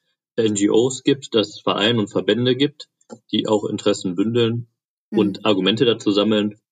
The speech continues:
Speaker 1: und den direkten Austausch ermöglichen. Und das ist was anderes, das muss man auch an der Stelle vielleicht nochmal deutlich sagen, was anderes als Lobbyismus
Speaker 2: Mhm.
Speaker 1: und irgendwelchen Maskendeals oder so, wo wir in den
Speaker 2: Mhm.
Speaker 1: letzten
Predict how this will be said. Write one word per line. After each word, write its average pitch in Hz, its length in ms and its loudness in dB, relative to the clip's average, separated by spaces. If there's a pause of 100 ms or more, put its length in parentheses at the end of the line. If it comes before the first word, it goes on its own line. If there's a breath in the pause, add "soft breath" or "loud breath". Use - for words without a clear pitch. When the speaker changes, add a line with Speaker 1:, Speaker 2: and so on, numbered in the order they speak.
(200)
Speaker 1:
und 101 340 -4 (160)
den 98 240 -2
direkten 107 320 -2
Austausch 117 400 0
ermöglichen. 120 680 -2 (400)
Und 110 80 0
das 113 120 2
ist 107 100 -6
was 107 180 2
anderes, 120 460 0
das 101 140 -2
muss 110 160 -4
man 101 100 0
auch - 160 -2
an 107 80 -2
der 101 140 2
Stelle 101 180 0
vielleicht 101 180 2
nochmal 95 200 0
deutlich 104 320 0
sagen, 107 400 -4
was 98 160 0
anderes 104 320 0
als - 200 -4
Lobbyismus 104 760 0 (560)
Speaker 2:
Mhm. 185 100 -6
Speaker 1:
und - 140 0
irgendwelchen 101 400 2
Maskendeals 127 720 -2
oder 117 120 4
so, 123 300 0
wo 107 300 -2
wir 107 100 6
in 95 80 0
den 107 120 2
Speaker 2:
Mhm. 170 60 4
Speaker 1:
letzten 240 400 -4